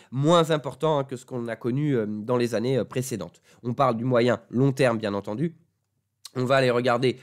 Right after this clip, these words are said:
au niveau journalier avec cette, euh, cette poursuite de l'accélération, euh, sur l'U S D cad, on, on verra le, le, le, le pétrole, euh, tout à l'heure. Donc, euh, l'U S D cad, accélération bien sûr baissière entre la baisse du dollar américain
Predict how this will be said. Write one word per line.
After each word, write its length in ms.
au 140
niveau 280
journalier 440
avec 240
cette, 220
euh, 100
cette 280
poursuite 360
de 80
l'accélération, 760
euh, 200
sur 260
l'U 120
S 140
D 100
cad, 220
on, 160
on 100
verra 300
le, 160
le, 260
le, 400
le 180
pétrole, 400
euh, 140
tout 180
à 80
l'heure. 260
Donc, 260
euh, 120
l'U 160
S 100
D 160
cad, 260
accélération 540
bien 120
sûr 160
baissière 400
entre 260
la 100
baisse 260
du 100
dollar 260
américain 480